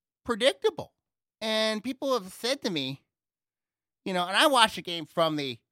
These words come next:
press box. I watched, I actually did the clock for that game. So when you look at Lake Orion,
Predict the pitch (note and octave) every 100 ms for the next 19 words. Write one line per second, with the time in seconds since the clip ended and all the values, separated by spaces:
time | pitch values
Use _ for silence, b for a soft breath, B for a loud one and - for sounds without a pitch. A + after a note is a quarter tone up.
0 | _ - E3 F#3+ - E3 - E3 A3 G#3+
1 | G3+ F3+ F3+ G3 G#3 F#3+ - D#3+ D3+ C3
2 | - D#3 D#3+ B2 G2 E2 - C#2 _ _
3 | _ _ _ _ _ _ _ _ - F#3
4 | F3+ F3 E3+ E3 E3 E3+ F3+ B3 C4 A#3+
5 | D#3 F3+ D#3 E3 G#3+ E3 E2 D#2